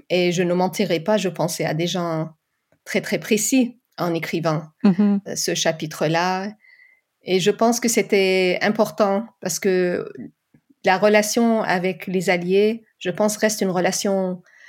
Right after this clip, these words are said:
Speaker 1: taboue d'une certaine manière, qui est souvent emmitouflée dans des bons sentiments.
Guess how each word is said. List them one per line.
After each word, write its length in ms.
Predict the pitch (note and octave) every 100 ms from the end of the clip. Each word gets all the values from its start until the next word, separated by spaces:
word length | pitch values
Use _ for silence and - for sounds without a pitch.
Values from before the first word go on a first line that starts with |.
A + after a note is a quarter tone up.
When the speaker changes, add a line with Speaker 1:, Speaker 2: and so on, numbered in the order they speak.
| - _
Speaker 1:
taboue 360 | - G3+ F#3 A3+
d'une 140 | F#3
certaine 360 | F3 F3+ D#3+ F3
manière, 540 | F3 F3 E3+ E3+ - _ _ _ _ _ _
qui 160 | G3+ F#3+
est 60 |
souvent 920 | F#3+ G#3 G#3 G#3 G#3+ G#3+ G3+ F3+ D#3 _ _ _ _
emmitouflée 1040 | - G3 G3+ G3+ - G3+ - G3+ G#3+ G#3+ G3
dans 540 | E3+ E3+ E3+ D#3+ D#3+
des 120 | E3+
bons 200 | E3+ G#3
sentiments. 680 | A3+ F#3 - - E3+ F3+ A#3+